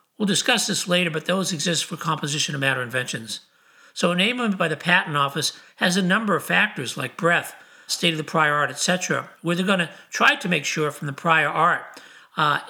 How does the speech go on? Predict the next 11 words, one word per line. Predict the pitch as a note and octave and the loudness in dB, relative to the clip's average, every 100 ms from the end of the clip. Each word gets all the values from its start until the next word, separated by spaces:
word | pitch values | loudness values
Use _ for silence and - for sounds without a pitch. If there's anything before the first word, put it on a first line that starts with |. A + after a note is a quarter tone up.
| - | -2
and | D3+ | -2
from | D#3+ C3+ | -2 -6
predictability | D3 F#3 E3+ C#3 D#3+ E3 C#3+ | -2 -2 -2 -2 0 0 -4
of | |
the | C#3 | -2
art | D3+ C3+ B2+ | 0 2 0
that | - D#3+ | -4 -2
your | D3+ | -2
invention | C#3 C#3 C#3 C3+ C3+ - | 0 -2 -2 -8 -12 -6
is | C3+ | -2
enabled. | C#3 C3+ B2+ A2+ | 0 0 -2 -10